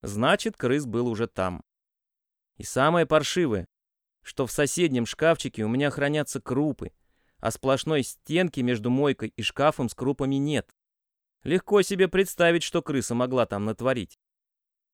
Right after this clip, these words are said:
Какое-то время оттуда слышалась возня, но потом всё стихло. Я долго ждал, чтобы подловить своего врага у выхода из-под батареи. Как вдруг знакомые торопливые шажочки послышались сзади,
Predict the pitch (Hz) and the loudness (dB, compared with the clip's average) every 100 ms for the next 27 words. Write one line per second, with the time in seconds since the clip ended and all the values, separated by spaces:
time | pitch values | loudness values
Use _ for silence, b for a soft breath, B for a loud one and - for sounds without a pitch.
0 | _ _ 131 202 202 170 160 185 165 139 | _ _ 0 6 6 6 4 4 4 0
1 | 170 143 131 143 131 120 110 120 120 117 | -2 -4 -4 -2 -2 -2 -2 0 0 2
2 | 165 208 _ _ _ _ _ _ _ _ | 0 -2 _ _ _ _ _ _ _ _
3 | _ 117 139 185 185 143 143 - 127 - | _ 0 0 2 0 -2 -4 -6 -8 -8
4 | - - - _ _ _ _ _ _ _ | -14 -12 -16 _ _ _ _ _ _ _
5 | _ _ _ _ _ _ _ _ _ _ | _ _ _ _ _ _ _ _ _ _
6 | _ _ _ _ _ 110 123 135 190 165 | _ _ _ _ _ -2 0 2 4 2
7 | 143 170 175 120 - 123 117 127 131 143 | 2 4 4 2 -2 -4 -2 0 2 2
8 | 139 - 135 123 127 131 156 139 139 135 | 0 0 0 2 2 2 4 4 0 -2
9 | 127 123 - 113 120 123 117 92 - _ | -4 -4 -6 -8 -2 0 0 -2 -8 _
10 | _ _ _ _ _ 123 101 107 147 160 | _ _ _ _ _ -2 -2 0 2 2
11 | - _ _ _ _ 107 110 131 175 185 | -4 _ _ _ _ -6 -2 0 2 2
12 | 151 123 131 156 156 143 127 110 120 117 | 0 0 0 0 0 0 -2 0 -2 0
13 | 180 - - 135 - 151 - 143 135 123 | -4 -4 -2 -2 0 -2 -2 -4 -4 -4
14 | 120 113 92 | 0 0 0